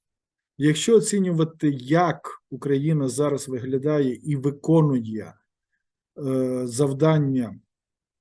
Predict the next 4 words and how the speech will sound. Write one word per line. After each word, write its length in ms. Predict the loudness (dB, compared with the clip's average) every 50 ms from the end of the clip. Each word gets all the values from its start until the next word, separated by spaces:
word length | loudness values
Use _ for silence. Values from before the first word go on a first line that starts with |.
| _ _ _ -12
системи 540 | -8 -4 -4 -4 0 2 2 2 2 2 -2
збереження 540 | -4 -4 -2 0 2 2 2 2 0 -2 -2
глобального 560 | -2 -2 -2 -2 -2 -2 -2 -2 -2 -2 -4
здоров'я, 680 | -6 -4 -2 -2 0 0 0 -2 -2 0 0 0 -2